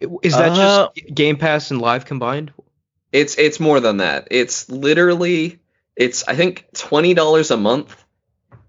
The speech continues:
Speaker 3: and you get an Xbox One S. You have to, you have to
Speaker 1: Oh,
Speaker 3: commit
Speaker 1: yeah.
Speaker 3: to pay it for two years. But it's not that much more expensive than Game Pass Ultimate, and you get Game Pass Ultimate, which includes Game Pass Console, Game Pass P C,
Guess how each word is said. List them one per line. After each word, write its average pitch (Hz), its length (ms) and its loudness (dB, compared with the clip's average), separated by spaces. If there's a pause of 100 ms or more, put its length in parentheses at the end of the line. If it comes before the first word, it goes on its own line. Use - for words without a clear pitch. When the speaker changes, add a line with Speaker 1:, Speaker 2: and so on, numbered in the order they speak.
(260)
Speaker 3:
and 123 240 -2
you 120 180 -2
get 127 460 0
an 113 80 -4
Xbox 110 520 -4
One 110 300 -4
S. - 640 -4
You 120 140 -6
have 123 200 -2
to, 110 260 0
you 107 180 -4
have 113 140 -2
to 120 120 0
Speaker 1:
Oh, 127 360 -2
Speaker 3:
commit 127 300 2
Speaker 1:
yeah. 117 140 -8
Speaker 3:
to 139 140 -6
pay 123 240 0
it - 120 -2
for 95 100 -10
two 127 280 -4
years. 98 640 -6 (680)
But 123 120 2
it's 110 120 -2
not 131 180 0
that 160 140 0
much 151 200 -2
more 143 140 0
expensive 139 440 -2
than 104 140 -2
Game 110 200 -2
Pass 104 280 -4
Ultimate, 107 540 -2 (100)
and 104 160 -2
you 101 100 -2
get 123 300 0
Game 123 200 -2
Pass 139 240 -2
Ultimate, 113 420 -2
which 101 160 -6
includes 98 520 -2
Game 113 280 0
Pass 143 300 -2
Console, 113 640 -2
Game 117 220 0
Pass 123 200 -2
P 127 240 -4
C, 120 500 0